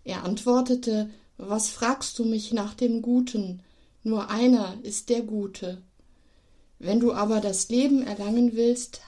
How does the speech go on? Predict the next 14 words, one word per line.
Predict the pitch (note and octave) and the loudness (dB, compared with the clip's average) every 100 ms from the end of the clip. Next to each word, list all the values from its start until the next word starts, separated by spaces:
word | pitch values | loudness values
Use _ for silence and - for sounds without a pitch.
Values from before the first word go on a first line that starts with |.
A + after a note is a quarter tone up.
| - | -4
halte | G#3 A#3 A#3+ A#3 | -2 -2 -2 -2
die | A3+ | -2
Gebote." | B3 B3 G3+ F#3+ - F3+ F3+ _ _ _ _ _ _ _ - | -2 -2 -4 -6 -8 -12 -12 _ _ _ _ _ _ _ -14
Darauf | E3 F3 G3+ G#3+ - | -10 -4 -4 -4 -8
fragte | - A3 B3 - | -10 -6 -4 -2
er | B3 A#3+ | 0 2
ihn, | A#3+ B3 A#3 | 4 4 4
welche. | A#3+ C4 B3+ G3 F3+ F3+ _ _ _ _ _ _ | 4 2 0 -6 -6 -8 _ _ _ _ _ _
Jesus | - F#3 G3 F#3 - F3+ | -8 -4 -2 -4 -10 -8
antwortete: | F#3+ A3 B3 B3 B3 B3 - A#3 A3 - - _ _ | -6 -2 2 2 2 -2 -2 -6 -8 -16 -20 _ _
"Du | - | -10
sollst | G3+ G3+ G#3 G#3 - - | -4 0 0 -2 -6 -8
nicht | G3+ F#3 - - | -10 -10 -14 -10
töten, | - G#3+ A#3+ C4+ C4 C4 | -4 -2 0 0 0 -2